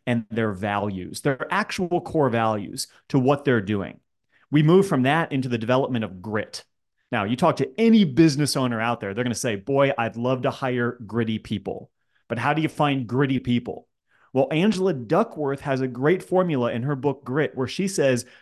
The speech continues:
"Grit is developed from passion and perseverance toward long-term goals." Now, we could unpack that for hours, Eric, but I believe that if we help our students set goals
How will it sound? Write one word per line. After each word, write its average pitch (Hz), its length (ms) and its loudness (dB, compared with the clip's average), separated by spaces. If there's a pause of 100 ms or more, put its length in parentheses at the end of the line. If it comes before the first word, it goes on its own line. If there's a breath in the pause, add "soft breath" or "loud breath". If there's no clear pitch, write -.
(180 soft breath)
"Grit 143 520 0 (300)
is 131 240 2
developed 131 640 2
from 113 240 -2
passion 175 760 -2
and 123 340 -2
perseverance 127 880 0
toward 117 260 -2
long-term 113 720 0
goals." 98 460 -4 (280 loud breath)
Now, 113 60 -2
we 151 100 4
could 139 120 2
unpack 123 380 -2
that 120 180 0
for 113 160 -6
hours, 110 420 0
Eric, 113 300 -4
but 123 120 -2
I 139 140 0
believe 139 360 2
that 120 120 0
if 113 80 -4
we 117 120 -4
help 123 240 -2
our 196 100 4
students 127 580 -2 (280 soft breath)
set - 380 0
goals 113 600 0